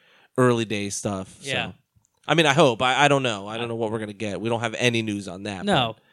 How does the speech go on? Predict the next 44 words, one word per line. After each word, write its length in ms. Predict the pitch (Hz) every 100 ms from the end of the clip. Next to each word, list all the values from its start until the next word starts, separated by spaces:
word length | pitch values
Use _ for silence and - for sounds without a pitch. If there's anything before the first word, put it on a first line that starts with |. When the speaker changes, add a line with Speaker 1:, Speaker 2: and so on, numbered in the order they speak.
| _ _ _ _
Speaker 2:
but 120 | 151
it 120 | 143 151
is 160 | 156
confirmed 520 | - 139 - 139 127
because 300 | 131 120 123 143 135
she 180 | -
did 220 | 160 151 151
show 160 | 147
up 100 | 131
on 100 | 135
the 120 | 131 123
I 200 | 123 131
M 140 | 123
D 160 | 120 120
B. 380 | 127 117 117 _ _ _ _ _ _ -
Um, 180 | 143 135
Speaker 1:
Yeah, 240 | 156 143 120
yeah. 240 | 117 117 107
It's 160 | 120
been, 240 | - 214 196
it's 160 | 170 -
been 160 | 240
rumored 300 | 143 185 156 104
for 120 | 113
a 40 |
while, 360 | 104 117 104 92
that, 300 | 107 101 101
that 180 | 110 104
actual 440 | 104 - 110 101
movie, 340 | 104 113 95 92
you 140 | 101
know, 100 | 98
the, 380 | 92 98 92 87
the 100 | 104
solo 320 | - 117 104
film, 280 | 101 98 98
and 100 | 104
people 140 | 147
have 40 | 147
been 120 | 156
asking 360 | 113 131 - 113
for 160 | 110 107
it 80 |
because 360 | 101 - 127 123